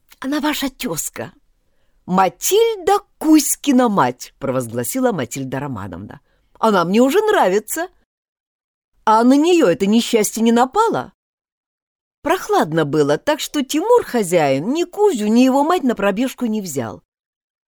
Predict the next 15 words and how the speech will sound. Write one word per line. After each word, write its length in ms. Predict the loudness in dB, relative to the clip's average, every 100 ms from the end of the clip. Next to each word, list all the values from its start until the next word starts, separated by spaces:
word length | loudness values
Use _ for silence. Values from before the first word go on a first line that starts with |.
| _ _ _ -6
Повезло, 560 | -2 -2 -2 0 0
потому 460 | 0 0 0 2 0
что 400 | -2 0 4 4
Матильда... 840 | 4 0 -2 -4 -2 -2 -2 -2 _ _
Ой, 240 | -6 -6 -8 _
простите, 440 | -12 -10 -10 -8
Матильда 480 | -6 -6 -6 -8 -4
Романовна, 640 | -4 -4 -4 -8 -8 -8 -12 _ _ _ -2
ну, 360 | 2 2 0 _ _ -2
Кузькина 520 | 0 0 0 2 2
мать, 320 | 2 0 -2 -2
она 220 | 0 0
с 100 | -2
таким 340 | -6 -2 -2
характером, 1000 | -2 -2 -2 0 -2 -4 -6 -6 -4 -4